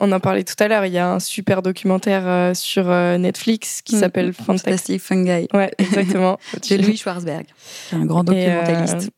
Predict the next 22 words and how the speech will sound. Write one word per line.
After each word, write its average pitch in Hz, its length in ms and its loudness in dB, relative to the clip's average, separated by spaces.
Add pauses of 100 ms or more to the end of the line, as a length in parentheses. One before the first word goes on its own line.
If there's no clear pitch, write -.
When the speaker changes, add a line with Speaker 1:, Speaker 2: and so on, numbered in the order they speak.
(120)
Speaker 1:
et 185 140 4
en 185 80 2
tout 185 120 -4
cas, 208 160 2
enfin, 180 260 0
moi, 196 160 2
c'est 202 160 -2
un, 175 400 0
un 196 100 0
documentaire 196 500 0
qui - 140 -4
m'a 175 280 2
énormément 208 420 2
parlé 202 340 2
et 185 120 2
apporté 190 520 0 (300)
à 196 140 2
ce, - 300 -10
au 202 100 2
sujet 202 320 0
des 185 80 0
champignons, 190 460 0